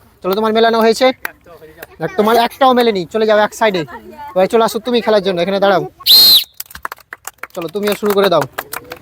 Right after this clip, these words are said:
মেলাও, মনোযোগ দিয়ে মেলাও। যটা কালার মেলাতে পারবে, তটা কিন্তু বিস্কুটের পে-, প্যাকেট পেয়ে যাবে। দেখা যাক এই ভাই কটা কালার, কালার মেলাতে পারে। চলো, মনোযোগ দিয়ে খেলো। দেখা যাক, বাইরে থেকে কোনো কথা হবে না।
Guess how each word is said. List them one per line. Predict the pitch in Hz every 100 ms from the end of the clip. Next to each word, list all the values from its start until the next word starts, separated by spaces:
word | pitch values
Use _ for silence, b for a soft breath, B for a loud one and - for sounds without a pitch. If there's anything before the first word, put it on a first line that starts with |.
| -
মেলাও, | 170 185 175
মনোযোগ | 202 196 202
দিয়ে | 196
মেলাও। | 202 180 143 - - _ - - - _ - - - - - - - 135
যটা | 196 208
কালার | 214 214
মেলাতে | 208 208 208
পারবে, | 208 214
তটা | 208 208
কিন্তু | 208 202
বিস্কুটের | 208 226 208
পে-, | 202 208
প্যাকেট | - 202 190
পেয়ে | 202
যাবে। | 196 160 143 135 - - 370 440 - - - - -
দেখা | 185 214
যাক | 196 196 196
এই |
ভাই | 190 190
কটা | 190 196
কালার, | 196 185 180
কালার | 190 196
মেলাতে | 190 185 175
পারে। | 175 147 - - - - - -
চলো, | 175
মনোযোগ | 196 208 208
দিয়ে | 185 190
খেলো। | 202 175 143 - - - - - - - - - - - -
দেখা | 170 202 190
যাক, | 208 208 208
বাইরে | 185 214 220
থেকে | 233
কোনো | 220 220
কথা | 208 214
হবে | 208
না। | 190